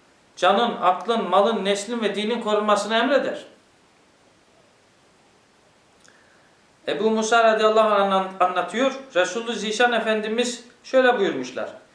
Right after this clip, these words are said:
"Sizden sonra gelecek günler vardır ki o günlerde ilim kaldırılacak ve herç çoğalacak, herç." "Ve mel hercu ya Resulallah?"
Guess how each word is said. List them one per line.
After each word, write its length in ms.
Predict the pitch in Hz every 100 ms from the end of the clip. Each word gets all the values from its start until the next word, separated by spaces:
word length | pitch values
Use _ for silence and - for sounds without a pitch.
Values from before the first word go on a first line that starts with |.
| _ _
"Sizden 520 | - - 180 175 247
sonra 280 | 240 214 202
gelecek 540 | 196 190 185 190 202 -
günler 300 | 175 185 180
vardır 420 | 180 180 233 240
ki 200 | 180 143
o 160 | 170
günlerde 500 | 196 196 185 160 147 143
ilim 280 | 170 190
kaldırılacak 840 | 160 147 143 139 139 208 233 - - - _ _ _ _ _ _ _ _ -
ve 100 | 127
herç 600 | 127 151 214 - - -
çoğalacak, 600 | 165 156 156 151 185 -
herç." 480 | - 165 - - - - _ _ _ _ _ _
"Ve 180 | 127 160
mel 260 | 208 320 294
hercu 340 | 285 294 294
ya 280 | 254 247 233
Resulallah?" 560 | 220 208 190 165 151